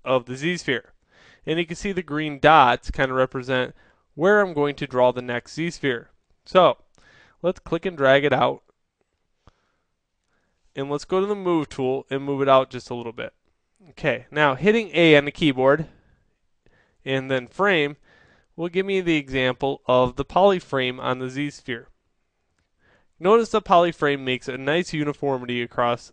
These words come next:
the Z-spheres. But if I hit A, and let's say I rotate it, let's rotate it up and hit A, what happens is this is now flipped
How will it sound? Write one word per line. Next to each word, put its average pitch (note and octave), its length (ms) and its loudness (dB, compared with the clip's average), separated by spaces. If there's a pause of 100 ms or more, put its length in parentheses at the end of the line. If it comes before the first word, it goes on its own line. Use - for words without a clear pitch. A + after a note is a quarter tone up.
(140)
the B2 180 -12
Z-spheres. A#2 600 -14 (960)
But E3+ 340 6 (240)
if C#3+ 180 -2
I E3+ 140 4
hit F#3 300 0
A, D3 480 4 (640)
and F3+ 340 -2 (100)
let's F3+ 340 -2
say F#3+ 360 2
I C#3 220 6
rotate C#3+ 640 0
it, D3+ 200 0 (520)
let's B2+ 240 -18
rotate B2 340 -6
it - 140 -18
up C#3 340 2 (720)
and A#2+ 140 -12
hit A#2+ 240 -6
A, D#3 380 4 (640)
what A3 180 -2
happens E3+ 500 2
is C3 300 2 (360)
this D#3+ 480 6
is D#3 200 -2
now F3 240 4
flipped - 800 -2